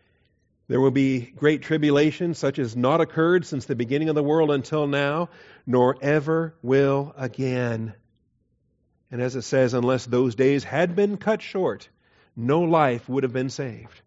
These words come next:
The capacity to destroy all humanity, all life on the planet,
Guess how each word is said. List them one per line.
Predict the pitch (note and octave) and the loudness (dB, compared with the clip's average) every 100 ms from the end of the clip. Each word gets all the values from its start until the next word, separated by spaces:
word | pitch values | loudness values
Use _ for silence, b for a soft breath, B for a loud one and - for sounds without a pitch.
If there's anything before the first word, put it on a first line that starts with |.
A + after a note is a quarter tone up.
| _ _ _ _ _ _ - | _ _ _ _ _ _ -14
The | - | -6
capacity | C#3 - D#3 D3+ E3+ D3 C3+ | -4 -2 0 0 0 -2 -2
to | C3+ | -2
destroy | C3+ - E3+ D3+ C3 | -4 -4 0 2 4
all | B2+ C3+ | 4 2
humanity, | C#3+ D3+ C#3+ D3 C3 A#2 | 2 -2 -2 0 0 -2
all | A#2+ B2+ C3+ B2 | -2 -2 0 0
life | D3 C3+ - | 0 -2 -8
on | B2+ | -8
the | B2+ | -8
planet, | - C3+ A#2+ | -6 -6 -6